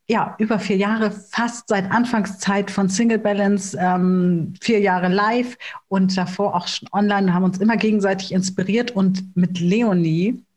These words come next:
hat wirklich jemand, der fach-, fachmännisch wirklich ganz, ganz tief drin ist,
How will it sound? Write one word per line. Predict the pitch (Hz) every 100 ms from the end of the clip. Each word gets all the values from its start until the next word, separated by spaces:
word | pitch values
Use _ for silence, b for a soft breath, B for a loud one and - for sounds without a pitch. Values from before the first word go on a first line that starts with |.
| -
hat | - 175 - _ 185 151 - _ _ -
wirklich | 170 240 240 - -
jemand, | 202 196 185 185 185
der | 160 160 156 160 - _ _ _
fach-, | - - - 180 - - - _ _ _ _ _ _
fachmännisch | - 190 - 208 196 185 -
wirklich | 185 185 170 - - b b b b b _ -
ganz, | 202 269 -
ganz | 220 185
tief | - 208 190
drin | 190 190 208
ist, | 330 -